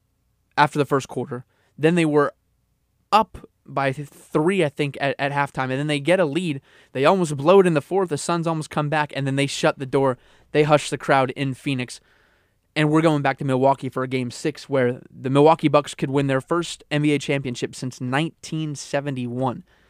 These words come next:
That's a long time. They had Kareem back then,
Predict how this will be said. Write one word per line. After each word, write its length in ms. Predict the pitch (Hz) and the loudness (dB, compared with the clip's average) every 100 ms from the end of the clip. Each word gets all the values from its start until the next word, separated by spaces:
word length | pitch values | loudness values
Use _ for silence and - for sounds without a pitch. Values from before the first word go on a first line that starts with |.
| _ _ _ _ _ _ | _ _ _ _ _ _
That's 220 | 151 185 | 0 2
a 60 | 180 | 4
long 200 | 175 156 | 4 4
time. 380 | 160 151 147 - _ _ _ _ _ - | 2 2 -2 -8 _ _ _ _ _ -2
They 140 | 160 | 2
had 120 | 185 | 2
Kareem 280 | 160 170 160 | 2 0 0
back 200 | 139 127 | 0 0
then, 320 | 143 135 143 | 0 -2 -6